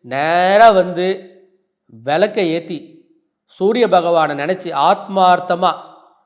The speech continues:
ஏன்னா ஆத்மகாரகனே அவன்தான், "பகவானே, என்னையும் என் பின்னிட்டு வரும் வாரிசுகள் எல்லாரையுமே நீ கூட நின்னு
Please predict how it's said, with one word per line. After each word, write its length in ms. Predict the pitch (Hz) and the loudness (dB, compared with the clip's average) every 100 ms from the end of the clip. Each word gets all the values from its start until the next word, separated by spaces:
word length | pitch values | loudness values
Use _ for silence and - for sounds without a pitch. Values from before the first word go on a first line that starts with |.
| _ _ | _ _
ஏன்னா 300 | 123 131 151 135 | -10 -6 -6 -4
ஆத்மகாரகனே 720 | 143 165 175 156 139 131 147 | -4 -4 -6 -4 -6 -6 -8
அவன்தான், 480 | 139 120 117 131 _ _ _ _ _ _ 127 | -10 -10 -16 -20 _ _ _ _ _ _ -6
"பகவானே, 720 | 147 165 160 156 127 - _ _ _ _ | -2 -2 -2 -4 -12 -18 _ _ _ _
என்னையும் 440 | 135 156 190 185 170 | -10 -6 -4 -4 -4
என் 220 | 156 127 | -6 -10
பின்னிட்டு 340 | 175 208 202 | -10 -6 0
வரும் 280 | 202 180 160 | 0 2 0
வாரிசுகள் 440 | 160 190 196 175 | 0 0 -2 -4
எல்லாரையுமே 600 | 156 165 175 175 180 156 - - _ _ _ | -2 0 0 0 -4 -6 -10 -20 _ _ _
நீ 420 | 147 170 143 - _ _ - | -10 -10 -10 -16 _ _ -4
கூட 260 | 196 208 | -2 0
நின்னு 580 | 190 170 180 160 - | -2 -6 -8 -10 -12